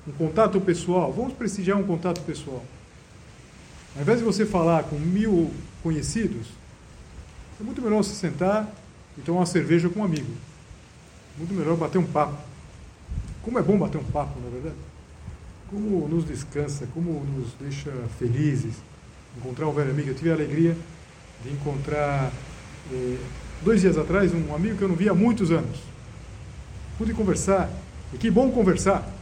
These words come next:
Conversar, conversar mesmo, falar, contar as coisas, ouvir.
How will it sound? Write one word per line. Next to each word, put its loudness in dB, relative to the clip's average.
Conversar, -6
conversar 0
mesmo, 6
falar, -2
contar -6
as -6
coisas, 0
ouvir. 2